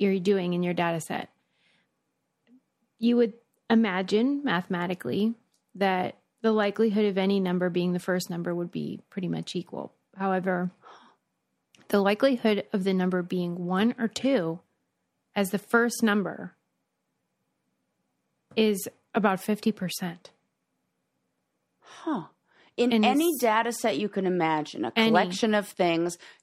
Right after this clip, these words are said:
Speaker 2: dates on a calendar. Okay, so this is kind of like, are there more doors or wheels kind of question,
Speaker 1: <laughs>
Speaker 2: where it's like,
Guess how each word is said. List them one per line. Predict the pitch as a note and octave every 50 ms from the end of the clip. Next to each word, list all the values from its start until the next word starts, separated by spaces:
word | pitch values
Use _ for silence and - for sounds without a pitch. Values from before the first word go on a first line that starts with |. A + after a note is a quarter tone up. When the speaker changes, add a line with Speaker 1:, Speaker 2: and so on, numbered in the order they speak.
| _ -
Speaker 2:
dates | - E3+ F#3+ A3 - - -
on | A3 G3 G3
a | G3
calendar. | - - F3+ D#3+ D#3+ D3+ D3+ D3+ D3+ - - - - -
Okay, | B3+ B3+ - E4 B3+ - - - - -
so | - C#4
this | C#4 G#3+ C#4 D4 C#4+
is | F#4+ F4 -
kind | - - D4 C#4+ D4
of | D4 A#3+
like, | B3 B3 A#3 A3 - -
are | - F#3+ G3+ G#3
there | G3 G#3 G3+
more | G3 G3 F#3+ G3 G#3 G3+
doors | F#3 G3 F3+ F3 F#3 F#3 G3 F#3 - - -
or | - F3+ F3 F3 F3+ - - -
wheels | D#3+ D#3+ F3 F#3 F3 F#3 F#3+ G#3 A3 A3 - - - _ _ _ _ _ _ _ -
kind | - A#3+ A#3
of | A3+
question, | - - A#3+ A3+ A3+ A3 - - B3+ C4 C4+ D4 D4+ - - -
Speaker 1:
<laughs> | - C#4+
Speaker 2:
where | - G#3+ G#3+ G3+ G3 G3 -
it's | - F#3 - -
like, | A3+ G3 F3+ F3+ -